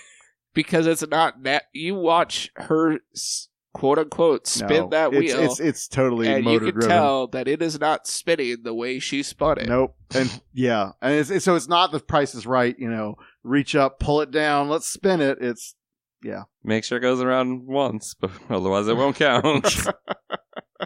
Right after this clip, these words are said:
Speaker 1: So Cameron is the first one selected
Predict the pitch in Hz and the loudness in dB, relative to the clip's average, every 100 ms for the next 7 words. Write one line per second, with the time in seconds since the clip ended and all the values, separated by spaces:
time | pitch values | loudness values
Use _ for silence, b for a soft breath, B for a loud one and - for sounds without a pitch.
0 | - _ _ _ _ _ B B B B | -14 _ _ _ _ _ B B B B
1 | - 165 139 170 170 170 160 143 143 143 | 2 2 4 2 4 2 2 0 0 2
2 | 131 139 127 - 113 104 - 101 98 | 2 2 0 0 2 2 2 2 2